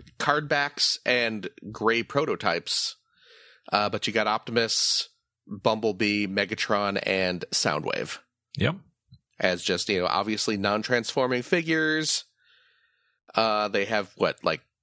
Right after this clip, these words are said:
Speaker 1: probably five points of articulation?
Speaker 2: Mm-hmm.
Speaker 1: You know, uh, sh-, you know, legs, arms, and probably the head swivels, maybe. But, uh, yeah, I'm, I'm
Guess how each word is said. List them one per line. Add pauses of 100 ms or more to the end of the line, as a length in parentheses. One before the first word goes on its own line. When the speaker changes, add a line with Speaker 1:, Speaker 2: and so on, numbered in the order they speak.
Speaker 1:
probably
five (140)
points
of
articulation? (440)
Speaker 2:
Mm-hmm. (540)
Speaker 1:
You
know,
uh, (120)
sh-, (120)
you
know, (260)
legs,
arms,
and (580)
probably
the
head (120)
swivels,
maybe. (1200)
But,
uh, (600)
yeah, (220)
I'm,
I'm